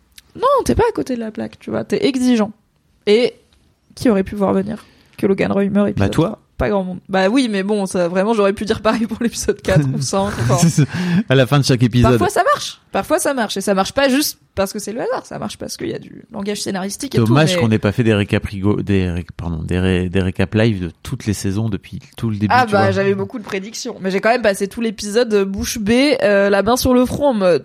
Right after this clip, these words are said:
Speaker 1: Ouah, attends,
Speaker 2: Euh.
Speaker 1: il est vraiment en train de mourir. Genre, il est
Speaker 2: Mm.
Speaker 1: mort. Genre, Logan Roy, il est mort.
Speaker 2: Mm.
Speaker 1: What ? Je ne suis, je ne suis qu'humaine. Finalement, je ne suis pas imperméable, euh, à la surprise, vous savez. T'as des envies, des prédictions pour la suite ?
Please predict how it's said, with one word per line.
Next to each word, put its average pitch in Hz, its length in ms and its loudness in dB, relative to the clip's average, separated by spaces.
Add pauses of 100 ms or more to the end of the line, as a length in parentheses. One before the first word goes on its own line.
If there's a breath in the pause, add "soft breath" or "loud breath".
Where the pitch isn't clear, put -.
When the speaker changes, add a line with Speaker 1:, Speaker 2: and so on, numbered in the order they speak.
Speaker 1:
Ouah, - 60 -20 (420 loud breath)
attends, - 340 -10 (200)
Speaker 2:
Euh. - 120 -6
Speaker 1:
il - 120 -6
est - 40 -2
vraiment 220 240 0
en 220 40 -8
train 240 180 -2
de 233 60 -8
mourir. 247 260 -2
Genre, 214 160 0
il - 80 -4
est 202 60 0
Speaker 2:
Mm. 196 40 0
Speaker 1:
mort. 302 280 2
Genre, 196 160 2
Logan 170 240 0
Roy, 247 140 2
il 226 100 0
est - 20 2
mort. 254 300 2
Speaker 2:
Mm. - 20 0
Speaker 1:
What ? 92 680 2 (720 loud breath)
Je 196 120 -4
ne 196 60 -2
suis, - 260 0
je 202 120 0
ne - 20 -2
suis - 140 -8
qu'humaine. - 260 -10 (320)
Finalement, - 280 -10
je - 80 -4
ne 147 40 -10
suis - 80 -10
pas 226 120 2
imperméable, 196 500 4
euh, 196 160 2 (320)
à - 60 -4
la 208 80 2
surprise, 208 360 -4
vous 202 60 -6
savez. - 240 -6 (1040 loud breath)
T'as 240 100 4
des 240 220 2
envies, 254 260 2
des 254 140 -2
prédictions 226 420 -4
pour 269 140 0
la 226 80 0
suite ? 254 340 -8